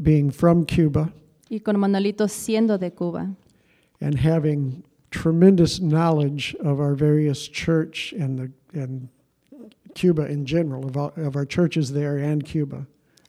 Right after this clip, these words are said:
Speaker 2: Y él teniendo el conocimiento de nuestras iglesias y de Cuba que están allí.
Speaker 1: Uh, he's aware of needs that often get unmet through our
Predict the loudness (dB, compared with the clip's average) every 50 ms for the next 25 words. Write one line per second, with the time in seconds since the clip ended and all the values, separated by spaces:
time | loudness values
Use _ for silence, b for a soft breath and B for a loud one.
0 | _ -4 -2 -2 -2 0 0 0 2 2 4 4 4 4 2 2 0 0 0 0
1 | 0 0 0 0 0 0 2 2 2 2 0 0 -2 -2 0 0 -2 -2 -4 -6
2 | -8 -8 -6 -4 -6 -4 -2 -2 -2 -2 -4 -4 -4 -4 -4 -4 -4 -8 -10 -6
3 | -4 -4 -2 -2 -2 -2 -2 -2 -2 0 -2 -4 -6 -6 -8 -8 -4 -2 -2 -2
4 | 0 -2 -2 -4 -4 -6 -10 b b b b b b b b b b b b b
5 | b b b -6 -4 -2 2 6 8 8 8 6 4 2 4 4 6 6 4 4
6 | 2 4 4 6 8 8 8 6 4 0 2 2 2 2 2 -2 -2 2 4 4
7 | 4 4 2 0 -2 -2 0 0 0 0 -2 -2 -2 0 0 2 2 0 0 0
8 | -2 -2 -2 -6 -8 _ -20 -20 -18 -16 -8 -4 -2 0 0 0 0 -2 -4 -4
9 | -6 -4 -4 -2 -2 -2 -2 -4 -6